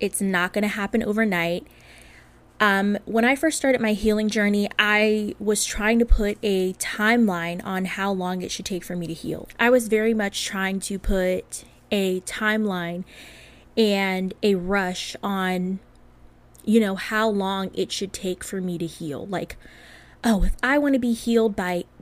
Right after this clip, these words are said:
this age, or I wanna be healed by blah, blah, blah age, I need to start going to therapy right this instant, because if I don't go right this instant, I'm not gonna be well enough in that time."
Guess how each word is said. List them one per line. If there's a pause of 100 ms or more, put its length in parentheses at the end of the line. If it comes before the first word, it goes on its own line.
this
age,
or
I
wanna
be
healed
by
blah,
blah,
blah
age,
I
need
to
start
going
to
therapy
right
this
instant, (300)
because
if
I
don't
go
right
this
instant,
I'm
not
gonna
be
well
enough
in
that
time."